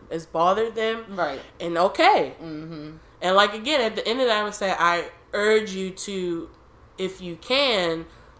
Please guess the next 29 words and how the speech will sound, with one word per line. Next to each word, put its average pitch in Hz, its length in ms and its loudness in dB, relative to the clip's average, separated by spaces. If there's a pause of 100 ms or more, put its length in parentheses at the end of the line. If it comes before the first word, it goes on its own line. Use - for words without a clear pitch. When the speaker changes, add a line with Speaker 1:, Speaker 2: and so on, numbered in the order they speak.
(100)
Speaker 1:
please 220 680 -4
come 208 260 0
to 202 200 -6
me 180 540 -2
Speaker 2:
Mm-hmm. 175 520 -10
Speaker 1:
sooner 196 800 2
to 180 180 -6
Speaker 2:
Mm-hmm. 175 120 -8
Speaker 1:
talk 214 200 2
about 165 640 6 (920)
if 190 180 -4
you 185 100 -10
felt 180 560 4
something 180 400 -2
so 180 220 0
that 165 400 4 (800)
we 196 140 -6
could 190 180 -2
squash 196 440 2
it 151 280 -4
sooner. 226 680 -2
Speaker 2:
Right, 151 460 -4
right, 170 240 -14 (160)
right. 95 200 -18 (1120)
Speaker 1:
That's 214 180 0
how 190 200 4
I 170 180 2
address 160 380 -8
it. - 140 -16